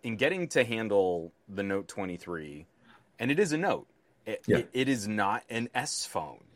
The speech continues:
Speaker 1: Not in design, not in features, not in hardware. There is no reason why this should be called an S phone, especially w-, since it has a pen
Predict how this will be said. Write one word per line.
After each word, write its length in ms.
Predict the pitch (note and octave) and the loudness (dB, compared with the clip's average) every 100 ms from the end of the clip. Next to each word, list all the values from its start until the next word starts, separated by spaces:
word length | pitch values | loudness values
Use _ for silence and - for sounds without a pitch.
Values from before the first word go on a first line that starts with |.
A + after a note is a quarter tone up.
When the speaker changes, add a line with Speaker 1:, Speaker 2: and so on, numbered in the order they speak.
| - | -16
Speaker 1:
Not 260 | F2+ F2+ F#2+ | -6 -6 -4
in 220 | G2+ F#2 | -6 -8
design, 720 | E2 D#2+ F#2 G2 C#3 G3 F#3+ | -10 -8 -2 0 0 -4 -6
not 240 | F2 E2 - | -6 -6 -8
in 160 | E2+ | -16
features, 580 | E2+ B2+ D3+ F#3+ F3+ E3 | -10 -6 -4 -2 -2 -2
not 200 | G#2+ E2 | -4 -6
in 120 | D#2 | -8
hardware. 560 | D#2 A2+ C3+ B2+ C#3+ C#3+ | -4 2 2 2 0 2
There 220 | A2 F#2+ | 2 0
is 180 | F2 E2 | -2 -6
no 360 | G2 G#2+ C#3+ G3 | -4 2 4 4
reason 520 | G#3 A#3+ C#3 G#2+ F#2+ | 2 -4 -2 -4 -2
why 180 | F2+ F2+ | -2 -2
this 140 | F#2+ | -6
should 200 | - E2+ | -8 -10
be 100 | F2+ | -10
called 480 | - F2+ E2 D#2+ C#2+ E2+ | -2 0 0 -2 -8 -14
an 160 | E2 | -16
S 220 | E2+ F2 - | -12 -12 -10
phone, 560 | E2+ D#2+ D2+ D2+ D2+ - _ _ - _ - | -10 -12 -14 -16 -18 -20 _ _ -20 _ -8
especially 440 | - C#3 C3 B2 | -4 2 2 0
w-, 120 | G#2+ G#2 | -4 -6
since 260 | - A2+ G#2+ | -6 -6 -2
it 80 | G#2+ | 0
has 240 | G#2 F#2+ | 0 0
a 120 | F#2+ | -4
pen 600 | F2 - A2 E2+ E2 G2+ | -4 -2 -2 -2 -8 -12